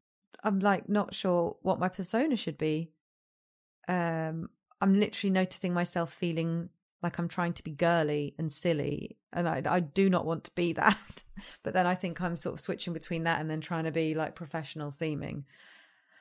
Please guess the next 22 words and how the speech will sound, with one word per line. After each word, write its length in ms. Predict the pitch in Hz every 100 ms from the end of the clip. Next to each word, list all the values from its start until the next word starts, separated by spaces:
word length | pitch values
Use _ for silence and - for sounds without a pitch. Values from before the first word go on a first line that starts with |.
| _ _ _ _ _
Oh 240 | 311 311 247
God, 300 | - 196 180
it's 160 | -
also 500 | 202 175 185 175 175 - _ _ -
pointless 440 | 196 202 120 180 180
and 80 |
depressing 520 | 175 - 208 - 156 180
how 200 | 190 165
much 300 | 156 - 196
one 320 | 175 165 -
must 460 | 160 190 - - - _
analyse 580 | 233 233 220 208 208 202
oneself. 760 | 208 208 208 220 202 226 196 -
<laughs> 60 | 277 262 262 285 277 - - - - - - - - - -
Um, 680 | 220 220 208 202 190 175 - _ _ _ _ _ _ _ _ _ _
and 160 | 208 240
I 60 |
don't, 260 | 254 269 233 -
and 140 | 254
it's 140 | 262 262
not 160 | 285
natural. 720 | 247 254 180 - 185 185 214